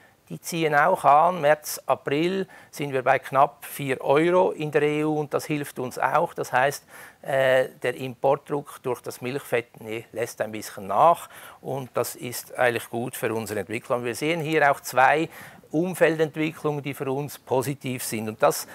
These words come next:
reflektiert sich auch auf dem E-U-Milchpreis, nämlich der Spotpreis bei, auf dem E-U-Milchmarkt ist etwa bei knapp vierzig Euro.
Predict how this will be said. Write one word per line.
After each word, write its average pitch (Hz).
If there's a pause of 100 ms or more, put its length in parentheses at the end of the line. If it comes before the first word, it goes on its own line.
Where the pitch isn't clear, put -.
(200)
reflektiert 170
sich -
auch 143
auf 135
dem 139
E-U-Milchpreis, 165
nämlich 147
der 123
Spotpreis 147
bei, 131
auf 127
dem 120
E-U-Milchmarkt 156
ist 131
etwa 135
bei 123
knapp 131
vierzig 135
Euro. 165